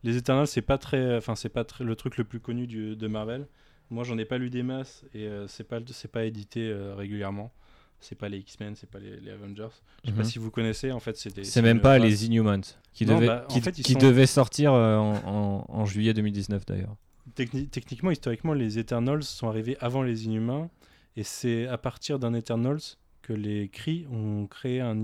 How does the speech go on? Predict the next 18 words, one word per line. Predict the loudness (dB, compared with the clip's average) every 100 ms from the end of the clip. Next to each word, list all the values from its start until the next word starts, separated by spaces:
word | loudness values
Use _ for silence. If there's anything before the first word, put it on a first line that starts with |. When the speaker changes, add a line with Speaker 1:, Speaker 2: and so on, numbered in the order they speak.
| -4 -8 -6
Speaker 1:
ont | -6
créé | -4 -2
les | 0 0
Inhumains. | -2 -4 -10 _ -20 _
Parce | -4
que |
les | 0 2
Inhumains | 2 2 2 0
ont |
été | -2 -6
créés | -8 -8
à |
partir | -6 -10 -10
de, | -8
enfin, | -10 -8 -8
par | -4 -4
les | -4
Kree, | -8 -8